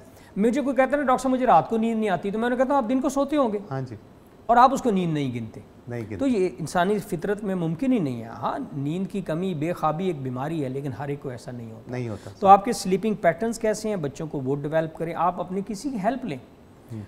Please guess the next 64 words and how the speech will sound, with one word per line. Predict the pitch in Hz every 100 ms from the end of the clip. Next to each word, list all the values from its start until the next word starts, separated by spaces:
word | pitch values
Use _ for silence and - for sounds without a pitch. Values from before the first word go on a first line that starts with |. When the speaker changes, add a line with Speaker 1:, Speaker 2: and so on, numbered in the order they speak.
| - -
Speaker 1:
हर | 277
काम | 269 240 254
खुद | 285 233
ना | 196 220
करें। | - - - - - -
Speaker 2:
सही। | 113 107
Speaker 1:
ठीक | - - 160 196
है | 320
ना, | 269
division | 156 226 294 320 311
of | 226
labor | 196 185 185
करें। | 131 - - - - - - 247
इस | -
स्टूडियो | 269 254 285 311
में | 277 262
हर | 175 220
काम | 240 220 226 190
मैं | 165
और | 196 214
आप | 190 190
नहीं | 180
कर | 127
रहे। | 113 113 - -
Speaker 2:
जी। | 110 104
Speaker 1:
हमारे | 143 156 175
साथ | 185 185
हेल्पर्स | 143 131 135 165 139
हैं, | 139 127
हमारे | 120 120
साथ | - 123
वर्कर्स | 120 120 127 117
हैं। | - - - -
घर | 170
में | 233 294
भी | 262
हमारी | 202 170 180
ख़वातीन | 170 180 175 180
को | 190 175
ये | 170
कॉन्सेप्ट | 160 131 143 143
ही | 135
नहीं | 127
है। | - - - -
अच्छा, | 185 151 - - -
हमारे | 185 196 254
यहाँ | 285
एक | 269
और | 226 233
चीज़ | 254 240
जो | 196
बहुत | 185 156 214 233
अहम | 156 160 151
है, | 143
हम | 165
अपने | 220 254
बच्चों | 226 190 226 262
को |
स्ट्रेस | 320 - 254 240
मैनेजमेंट | 196 196 208 220 214
नहीं | 208
सिखाते। | 202 151 110 104 -
Speaker 2:
नहीं | 117 110
सिखाते, | 101 95 - -